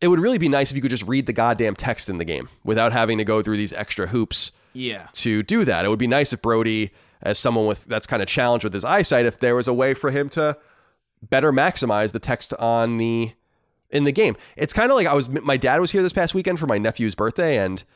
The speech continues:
Speaker 1: I was making fun of him because he, he uses his, his Android phone,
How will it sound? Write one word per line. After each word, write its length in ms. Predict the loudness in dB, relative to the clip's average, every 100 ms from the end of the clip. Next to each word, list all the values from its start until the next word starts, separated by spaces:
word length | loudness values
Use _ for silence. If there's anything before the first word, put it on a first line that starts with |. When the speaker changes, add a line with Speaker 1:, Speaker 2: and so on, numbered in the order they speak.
| _ _ _ _
Speaker 1:
I 80 | -4
was 120 | 0
making 200 | 2 0
fun 180 | 2 2
of 100 | 2
him 60 | 0
because 220 | -2 -2
he, 100 | -4
he 180 | -2 0
uses 300 | 0 0 -2
his, 260 | -2 -4
his 200 | -4 -6
Android 420 | -2 -2 0 -2 0
phone, 380 | 2 2 0